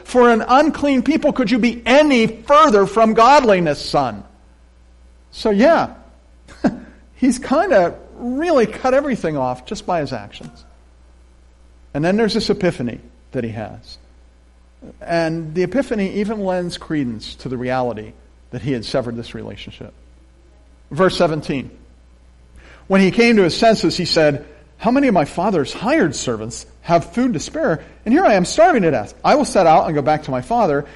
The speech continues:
and say to him, "Father, I have sinned against heaven and against you. I am no longer worthy to be called your son.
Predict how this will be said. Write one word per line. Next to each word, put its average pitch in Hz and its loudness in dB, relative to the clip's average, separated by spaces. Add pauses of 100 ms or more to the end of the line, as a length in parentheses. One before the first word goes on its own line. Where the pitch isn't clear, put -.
(140)
and 180 -6
say 208 2
to 180 2
him, 170 0 (240)
"Father, 240 6
I 185 6
have 156 0
sinned 240 0
against 156 0
heaven 285 2
and 294 2
against 277 -2
you. 117 -2 (160)
I 156 2
am 139 -2
no 226 6
longer 247 4
worthy 233 2
to 202 -2
be 139 -4
called 226 -2
your 156 -2
son. 226 -2